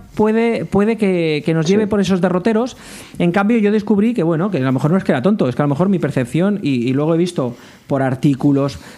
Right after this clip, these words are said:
Speaker 1: por, por, porque de repente aparece un señor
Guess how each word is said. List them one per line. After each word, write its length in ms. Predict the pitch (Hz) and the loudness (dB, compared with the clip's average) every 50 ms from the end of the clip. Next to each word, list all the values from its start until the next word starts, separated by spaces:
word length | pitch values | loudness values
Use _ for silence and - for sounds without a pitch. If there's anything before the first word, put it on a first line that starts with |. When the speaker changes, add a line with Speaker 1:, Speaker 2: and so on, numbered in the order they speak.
| - - | -12 -6
Speaker 1:
por, 240 | - 151 135 131 120 | -2 -2 -2 -2 -2
por, 340 | - - 117 120 120 120 123 | -2 -2 -2 -2 -4 -8 -6
porque 320 | - 147 135 120 - 139 | -4 -2 -2 0 0 0
de 80 | 131 131 | 0 0
repente 420 | 139 135 127 - 156 160 156 170 | 0 0 0 2 0 0 2 0
aparece 280 | 160 135 151 156 156 170 | 0 0 0 0 0 0
un 80 | 160 | 0
señor 420 | - - 147 147 156 156 151 143 | 0 0 0 0 2 0 0 -2